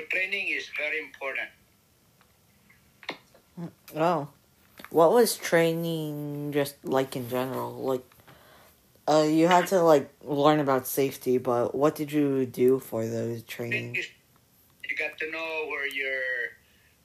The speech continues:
Speaker 1: valves at, you know, where you, uh, there's, uh, overflow of water, where you turn off the light, where you turn off the valve so that it doesn't flood someplace, or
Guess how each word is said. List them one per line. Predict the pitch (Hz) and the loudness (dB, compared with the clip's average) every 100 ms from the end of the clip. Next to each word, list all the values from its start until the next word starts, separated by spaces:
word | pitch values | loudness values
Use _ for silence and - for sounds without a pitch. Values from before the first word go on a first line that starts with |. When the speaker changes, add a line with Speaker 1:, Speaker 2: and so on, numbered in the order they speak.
| - | -12
Speaker 1:
valves | 147 147 139 - | -10 -10 -12 -10
at, | 143 139 135 - | -8 -6 -8 -10
you | 139 | -10
know, | 139 135 | -10 -8
where | 131 | -8
you, | 131 131 135 | -6 -6 -8
uh, | 127 120 120 | -8 -8 -8
there's, | 135 - | -10 -8
uh, | 135 123 131 | -10 -10 -10
overflow | 135 135 139 139 135 135 | -10 -10 -12 -10 -10 -10
of | |
water, | 131 135 139 135 | -8 -8 -6 -6
where | 135 | -6
you | 135 - | -8 -8
turn | 135 135 | -8 -8
off | 131 | -12
the | - | -12
light, | 131 135 135 135 131 131 _ _ | -10 -8 -6 -6 -8 -10 _ _
where | - | -10
you | 131 135 | -8 -6
turn | 139 139 | -6 -6
off | 135 | -8
the | - 117 | -10 -8
valve | 135 139 135 135 | -8 -6 -8 -8
so | 135 131 | -8 -8
that | 123 - | -10 -12
it | - | -10
doesn't | - 120 139 127 - - | -8 -8 -8 -10 -12 -10
flood | 131 113 107 | -8 -8 -10
someplace, | - - - 139 131 131 - - - - _ | -12 -12 -10 -6 -6 -6 -10 -20 -20 -20 _
or | 127 131 131 127 131 135 | -8 -6 -4 -4 -4 -6